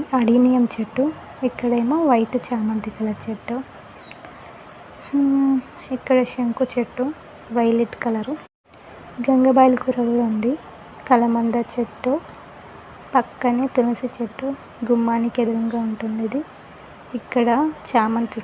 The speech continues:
చెట్లు, రకరకాల కలర్స్ ఉంటాయి. ఈ గుర్లను కట్ చేసింది అక్క, కట్ చేసినవి పరేయకుండా మళ్ళీ పెట్టింది. అవేమో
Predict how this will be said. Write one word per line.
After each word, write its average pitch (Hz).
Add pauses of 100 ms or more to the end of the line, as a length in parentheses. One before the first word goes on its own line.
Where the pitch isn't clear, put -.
చెట్లు, 226 (140)
రకరకాల 233 (120)
కలర్స్ 226 (100)
ఉంటాయి. 226 (1400)
ఈ - (120)
గుర్లను 262 (160)
కట్ 226
చేసింది 240
అక్క, - (520)
కట్ 233
చేసినవి 254
పరేయకుండా 226 (100)
మళ్ళీ 220
పెట్టింది. 220 (720)
అవేమో 226